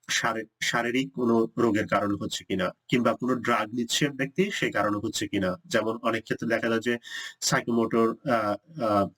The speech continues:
রিটার্ডেশন হতে পারে। আপনি যদি অতিরিক্ত অ্যালকোহল কিংবা, আ, গাঁজা সেবন করেন, এগুলো হতে পারে। কিন্তু তখন আমরা জানি যে এ-, এগুলো একটি, আ, ড্রাগ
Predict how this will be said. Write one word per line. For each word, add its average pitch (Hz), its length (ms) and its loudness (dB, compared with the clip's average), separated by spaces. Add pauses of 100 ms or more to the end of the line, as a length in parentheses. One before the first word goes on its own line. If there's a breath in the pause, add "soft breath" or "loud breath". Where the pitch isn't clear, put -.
রিটার্ডেশন 113 440 0
হতে 110 220 -4
পারে। 101 200 2
আপনি 101 180 0
যদি 104 160 0
অতিরিক্ত 104 380 0
অ্যালকোহল 104 580 2 (320 loud breath)
কিংবা, 104 480 2 (320)
আ, 98 500 2 (480)
গাঁজা 110 340 0
সেবন 110 360 -2
করেন, 101 340 0 (300 loud breath)
এগুলো 117 240 4
হতে 120 180 0
পারে। 120 260 0
কিন্তু 135 280 -2
তখন 151 200 2
আমরা 123 220 0
জানি 117 220 4
যে 147 140 2
এ-, 104 160 -6 (100)
এগুলো 107 280 2
একটি, 127 400 2 (800 loud breath)
আ, 104 220 2 (240)
ড্রাগ 104 340 0